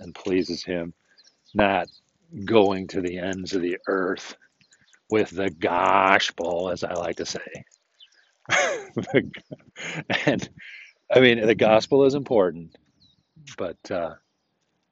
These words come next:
maybe I'll do the next podcast on the gospel. But this one is Virtue Signal. You are being virtue signaled too. Twenty-four seven.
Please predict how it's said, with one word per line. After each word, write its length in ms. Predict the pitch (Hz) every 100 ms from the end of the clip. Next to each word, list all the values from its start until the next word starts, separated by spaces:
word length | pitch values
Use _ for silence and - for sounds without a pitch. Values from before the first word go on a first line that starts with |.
| _ _ -
maybe 220 | 104 98
I'll 100 | 90
do 140 | 92
the 80 | 85
next 260 | 85 85 -
podcast 600 | 92 82 82 85 80 82
on 100 | 78
the 80 | -
gospel. 540 | 82 76 - - 71 -
But 140 | 76 - -
this 200 | 131 -
one 180 | 131 117
is 220 | 95 82 - _ _ -
Virtue 340 | 110 - 98
Signal. 480 | - 107 95 95 90 _ _ -
You 160 | 101
are 80 | 110
being 340 | 101 107 101 82
virtue 380 | 98 98 -
signaled 480 | 90 - 87 87 82
too. 360 | - 95 80 82 _ _ _ _ _ _ _ _
Twenty-four 460 | - 117 110 113 104
seven. 460 | - 104 85 87